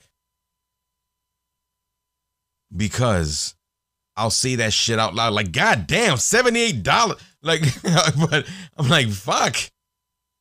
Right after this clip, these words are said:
I'm vegan, bitch. I had a salad. Nobody told you to get the tomahawk steak." But, like, yeah. So, you know, that, that's, that's up in,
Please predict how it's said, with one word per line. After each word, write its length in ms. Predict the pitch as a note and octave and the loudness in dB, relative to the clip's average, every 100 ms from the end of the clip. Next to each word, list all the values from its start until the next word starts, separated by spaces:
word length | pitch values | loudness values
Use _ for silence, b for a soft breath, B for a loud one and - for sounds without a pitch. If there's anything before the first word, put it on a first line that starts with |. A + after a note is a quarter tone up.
| _ _ _ _ _ _ _ _ _ _ | _ _ _ _ _ _ _ _ _ _
I'm 180 | F3+ F#3+ | -2 0
vegan, 380 | D#3 A#3+ G#3+ F#3+ | 2 2 0 2
bitch. 240 | A3+ - | 2 0
I 80 | F3+ | 0
had 160 | G#3+ | 0
a 40 | D3+ | 0
salad. 640 | - G#3 A3 A3+ A3 F3+ - _ _ _ _ _ _ _ - | 0 0 -2 -2 -2 -4 -10 _ _ _ _ _ _ _ -8
Nobody 240 | F3 G3 | -2 -2
told 240 | G3 G3 | 0 0
you 80 | F#3+ | -2
to 80 | F3+ | -2
get 140 | F3+ | -4
the 80 | E3 | -8
tomahawk 500 | D#3+ E3+ E3 D#3+ D3 | -4 -2 0 -2 -4
steak." 360 | - - E3 - _ _ _ _ _ _ _ _ _ _ _ _ _ _ _ _ | -6 -6 -8 -12 _ _ _ _ _ _ _ _ _ _ _ _ _ _ _ _
But, 100 | D#3+ | -2
like, 140 | D#3+ B2+ | 0 2
yeah. 260 | G#2 D#2 - | 0 -2 -8
So, 420 | - F3+ E3+ D3+ _ _ _ _ _ _ _ _ | -4 0 2 0 _ _ _ _ _ _ _ _
you 80 | G#3 | -2
know, 160 | F#3 E3 | 0 2
that, 320 | F3+ F#3+ - | 0 -2 -4
that's, 300 | F3+ E3+ - | -4 -2 -4
that's 300 | - F#3 - | -4 -2 -2
up 180 | C3+ A#2 | -2 -4
in, 160 | B2+ | -4